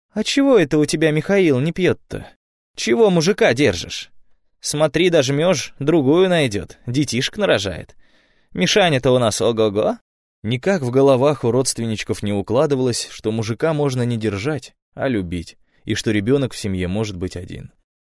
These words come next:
Оставив в покое разомлевшую тётку, остаток вечера Никита бродил по улицам, не зная, с чего начать. К ночи Придуральск помрачнел и отсырел. По улицам гулял резкий пронизывающий ветер, под ногами хлюпала грязь.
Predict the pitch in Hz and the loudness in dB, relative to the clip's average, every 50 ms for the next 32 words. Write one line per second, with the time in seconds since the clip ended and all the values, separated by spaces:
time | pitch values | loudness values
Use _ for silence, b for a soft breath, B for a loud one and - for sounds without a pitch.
0 | _ _ - - 101 - - - 180 190 175 156 131 - - 151 147 - - 143 | _ _ -6 -4 -4 -2 0 0 2 2 0 -2 -2 -2 -2 -2 0 2 4 4
1 | 131 110 98 90 87 92 90 98 95 95 95 92 85 - - 92 92 90 - 180 | 4 4 4 2 0 -2 -2 -2 -2 -2 -2 -2 -4 -4 -6 -6 -6 -4 -2 -4
2 | 190 - - - 160 139 101 87 90 - - 190 196 - 151 - 120 143 151 - | -4 -4 -2 -2 -2 -2 -2 -4 -6 -4 -2 -2 0 -2 -2 -2 -2 -2 -2 -2
3 | 139 120 113 107 101 95 - 139 - 107 95 98 98 95 107 95 - 92 98 123 | -2 -4 -2 -4 -4 -4 -4 -4 -4 -2 -2 -2 -2 -2 -4 -4 -2 -2 -2 0
4 | 143 151 139 127 - 117 104 101 98 90 90 95 104 110 104 - - - 92 90 | -2 -2 -4 -4 -6 -6 -6 -4 -4 -4 -4 -4 -6 -6 -8 -10 -10 -10 -8 -6
5 | 95 95 92 - - - - - - - _ _ _ _ - 123 131 165 196 190 | -6 -8 -8 -10 -12 -14 -16 -16 -20 -20 _ _ _ _ -4 -2 0 0 0 0
6 | - 190 - - 156 127 113 110 110 123 143 - - - - 131 127 110 101 95 | -2 -2 -2 0 2 2 4 4 4 2 0 -2 -6 -6 -6 -4 -2 -2 -4 -4
7 | - - 90 87 87 95 104 - - 98 98 98 - - - 104 90 85 82 80 | -6 -8 -8 -8 -6 -8 -8 -8 -10 -10 -10 -8 -10 -10 -10 -8 -8 -8 -10 -12
8 | - - _ _ _ _ _ _ _ _ _ - 95 95 123 156 175 185 160 - | -14 -18 _ _ _ _ _ _ _ _ _ -4 0 2 2 2 2 2 0 0
9 | - 151 147 131 135 139 147 143 139 123 120 135 147 127 - - 131 117 - 110 | -2 -2 0 2 4 4 4 4 4 2 2 0 0 0 -2 -6 -6 -6 -4 -4
10 | 110 113 113 104 107 101 101 101 95 - - 101 92 92 98 95 - - 98 - | -2 -2 -4 -4 -4 -4 -4 -4 -4 -4 -4 -4 -2 -2 -2 -2 -4 -6 -8 -6
11 | - 90 82 92 87 82 90 87 85 87 85 - 85 82 82 80 - 80 82 80 | -6 -6 -4 -4 -4 -4 -4 -4 -4 -6 -8 -8 -8 -10 -10 -8 -10 -10 -10 -10
12 | - - 71 - - - - | -12 -12 -14 -14 -16 -18 -20